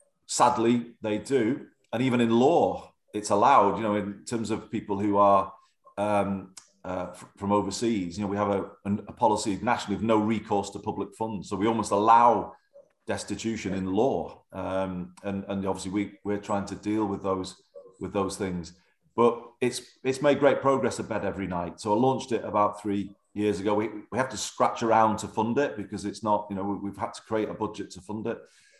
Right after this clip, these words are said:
And I, you know, I tried to sort of lead by example. I put a bit of my own salary into it, and, you know, we, we raise funds, um, in a whole range of different ways for it. But where is it now? It's looking after about six hundred people every night.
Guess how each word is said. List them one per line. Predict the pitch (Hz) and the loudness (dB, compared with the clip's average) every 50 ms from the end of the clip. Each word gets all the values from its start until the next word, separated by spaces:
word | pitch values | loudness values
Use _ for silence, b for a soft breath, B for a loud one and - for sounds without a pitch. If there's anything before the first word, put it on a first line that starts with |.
| b b b b b _ | b b b b b _
And | - 110 110 123 | -4 -2 2 2
I, | 120 123 - - | 2 2 2 2
you | 160 127 | 2 4
know, | 113 | 6
I | 127 | 6
tried | 139 - - - - - - | 4 2 -2 -2 -2 -2 -2
to | - 139 - - - _ _ _ _ _ _ _ _ | -4 -6 -6 -8 -18 _ _ _ _ _ _ _ _
sort | - - 123 110 107 | -10 -4 -4 -2 0
of | 104 | 2
lead | 110 120 120 120 | 2 2 2 4
by | 117 110 110 | 6 6 6
example. | 104 - 113 110 107 - 117 | 6 4 2 0 0 0 -2
I | 101 - | -2 -2
put | 123 - | -4 -6
a | - | -4
bit | 117 117 | -4 -4
of | 104 98 | -2 0
my | 107 104 | 0 0
own | 107 107 101 | 0 0 -2
salary | - - 113 110 110 107 107 107 | 2 4 4 4 4 4 2 0
into | 104 104 104 - 117 110 | 0 -2 -4 -6 -4 -4
it, | 110 107 - - | -4 -4 -4 -6
and, | 92 92 | -8 -6
you | 95 | -6
know, | 95 | -4
we, | 95 98 | -4 -4
we | 95 98 104 101 | -4 -4 -4 -2
raise | 98 107 104 107 104 | 0 0 0 0 0
funds, | - - 104 104 104 101 98 95 - - _ _ - | -2 -2 -2 -2 -2 -2 -4 -8 -10 -14 _ _ -6
um, | 92 92 95 95 92 90 90 92 | -4 -2 -2 -4 -4 -6 -8 -8
in | 98 98 | -8 -6
a | 92 | -4
whole | 90 107 104 95 | -2 -2 0 2
range | 107 110 113 110 95 98 | 2 2 0 0 -2 -4
of | 98 - - _ _ - | -6 -6 -8 _ _ -10
different | 107 - - 101 90 | -10 -8 -6 -8 -4
ways | 90 98 101 101 98 92 | -2 -2 0 0 -2 -4
for | - - 87 87 90 | -6 -4 -4 -2 -2
it. | 90 - b b b b b b b b b b _ - | -4 -6 b b b b b b b b b b _ -8
But | 113 | -2
where | 107 123 139 156 147 | 2 6 6 6 6
is | 131 - | 6 4
it | 131 123 | 2 -2
now? | 131 139 123 104 104 120 131 131 - - - | 0 2 4 6 6 6 6 4 0 -2 -8
It's | 113 110 - 131 | -8 -8 -6 -8
looking | 123 - 117 117 | -8 -6 -2 -4
after | 120 117 - 110 | -2 -2 -2 -2
about | 104 101 107 104 101 - | 2 2 2 2 2 -2
six | - - - 131 - - - | -6 -6 -4 -6 -6 -6 -8
hundred | - 123 120 117 98 107 98 82 - | -6 -4 -4 -4 -4 -4 -6 -8 -8
people | - 113 98 - 127 113 | -8 -8 -8 -6 -4 -4
every | 101 87 98 98 | -4 -4 -4 -6
night. | 95 104 127 156 | -6 -6 -6 -8